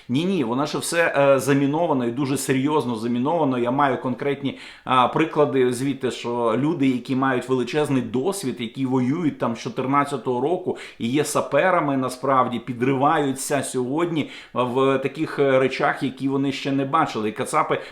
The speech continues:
мають там достатньо потужний креатив, коли, коли там лишаються речі, які, ну, а, повинні якби точно перейти як трофей, там і військо-, джерело військової інф-, інформації, як, скажімо, їх секретні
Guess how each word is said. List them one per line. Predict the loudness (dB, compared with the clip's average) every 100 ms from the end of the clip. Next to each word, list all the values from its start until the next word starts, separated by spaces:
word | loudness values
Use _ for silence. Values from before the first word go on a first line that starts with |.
| -6
мають | 0 2 4 2 0
там | 0 0
достатньо | 0 -2 -2 -4
потужний | -6 -6 0 0
креатив, | 2 2 2 0 -2
коли, | -2 0 0
коли | 0 0 2
там | 2 2 0 -2
лишаються | -2 -2 2 2 0 0
речі, | 0 0 -2
які, | -4 -4 -2
ну, | -2 -2 -6 -16 -4
а, | 0 0
повинні | 2 2 2 2 2 0
якби | 0 -2 2 2
точно | 2 0 -2 -2
перейти | -2 0 0 0
як | -2
трофей, | -2 -2 2 2 2
там | 0 0 0 -2
і | 0 0
військо-, | -2 -6 -2 -2
джерело | 2 2 4 2
військової | 0 0 0 0
інф-, | -4 -6
інформації, | -4 -2 0 0 0 -6
як, |
скажімо, | -6 -6 -4 -4
їх | -8
секретні | -10 -8 -4 -4 -6